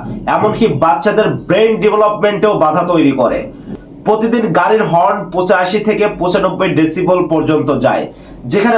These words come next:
মানুষের নিরাপদ সীমা মাত্র পঞ্চাশ ডেসিবল। বায়ু দূষণের পিএম টু পয়েন্ট ফাইভ কণা ফুসফুসে ঢুকে অ্যাজমা, ফুসফুসের ক্যান্সার, স্ট্রোক এবং হার্ট অ্যাটাক পর্যন্ত বাড়ায়। ডাব্লিউএইচও says every one in nine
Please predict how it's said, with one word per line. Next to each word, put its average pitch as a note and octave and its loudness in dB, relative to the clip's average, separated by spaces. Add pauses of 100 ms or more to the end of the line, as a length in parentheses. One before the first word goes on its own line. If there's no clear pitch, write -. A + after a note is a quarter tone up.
(160)
মানুষের G#3+ 2
নিরাপদ F#3+ 2 (120)
সীমা G3+ 2 (140)
মাত্র E3 0 (160)
পঞ্চাশ E3+ 2
ডেসিবল। C3 2 (600)
বায়ু A3 2
দূষণের A#3 0 (120)
পিএম A3 0
টু A3 2
পয়েন্ট G3+ 2
ফাইভ E3 2 (560)
কণা G3 4 (100)
ফুসফুসে G#3+ 0
ঢুকে G#3 2
অ্যাজমা, D#3 0 (460)
ফুসফুসের A3 2 (100)
ক্যান্সার, G#3 2 (240)
স্ট্রোক G#3+ 0
এবং F3+ 2 (180)
হার্ট F#3+ 0
অ্যাটাক F#3 0
পর্যন্ত E3 0 (120)
বাড়ায়। A#2 0 (420)
ডাব্লিউএইচও G#3+ 0 (140)
says A3 4 (300)
every A3+ 2 (180)
one G3 0
in G3 -2
nine D3+ 0